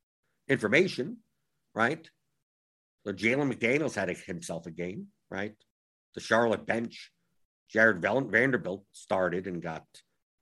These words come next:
thirty-three fantasy points and no one played him. Harrell benefited from Gafford's injury. Ayton had a game. Bazley had a game.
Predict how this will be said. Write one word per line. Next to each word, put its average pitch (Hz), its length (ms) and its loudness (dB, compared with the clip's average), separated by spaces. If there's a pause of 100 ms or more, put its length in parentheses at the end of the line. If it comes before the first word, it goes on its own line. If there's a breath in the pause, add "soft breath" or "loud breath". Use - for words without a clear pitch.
(180)
thirty-three 104 460 0
fantasy 85 400 -8
points 87 500 -10
and 78 220 -14
no 85 80 -8
one 78 160 -10
played 78 260 -14
him. 113 140 -14 (500)
Harrell 147 340 10
benefited 131 480 6
from 113 280 2
Gafford's 107 440 2
injury. 95 460 -4 (260)
Ayton 123 300 -2
had 92 160 -4
a 85 40 -8
game. 82 440 -8 (680)
Bazley 131 460 6
had 82 120 -6
a 82 40 -10
game. 82 440 -8